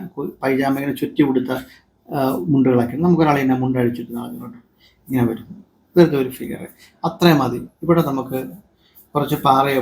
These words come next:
പുല്ലോ ഒക്കെ വരച്ച് ഇവിടെ നിറയ്ക്കാം. അപ്പൊ നിങ്ങൾ ഈ ഒരു ചെറിയ ഫ്രെയിം ഒന്ന് വരച്ച് നോക്കാം. ഞാനത് തെളിച്ച് വരയ്ക്കാം. നമുക്ക് മോഹിക്കാം പഴയ നാട്ടുവഴികളെ,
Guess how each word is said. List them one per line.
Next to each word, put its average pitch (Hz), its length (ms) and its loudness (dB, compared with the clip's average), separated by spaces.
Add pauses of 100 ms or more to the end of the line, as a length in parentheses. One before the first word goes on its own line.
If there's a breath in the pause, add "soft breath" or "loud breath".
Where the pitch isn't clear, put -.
പുല്ലോ 127 260 2
ഒക്കെ 123 160 -2
വരച്ച് 117 260 -2
ഇവിടെ 123 180 0 (120)
നിറയ്ക്കാം. 117 400 -10 (920 soft breath)
അപ്പൊ 196 180 4
നിങ്ങൾ 185 140 8 (100)
ഈ - 20 4 (100)
ഒരു 160 100 8 (100)
ചെറിയ 151 240 4 (180)
ഫ്രെയിം 131 260 -2
ഒന്ന് 127 160 -2
വരച്ച് - 260 -12
നോക്കാം. 120 280 -6
ഞാനത് 123 240 -2
തെളിച്ച് 120 340 0
വരയ്ക്കാം. 123 340 -4 (1040 loud breath)
നമുക്ക് 143 260 6 (100)
മോഹിക്കാം 131 500 2 (880 loud breath)
പഴയ 135 220 4 (100)
നാട്ടുവഴികളെ, 120 640 -4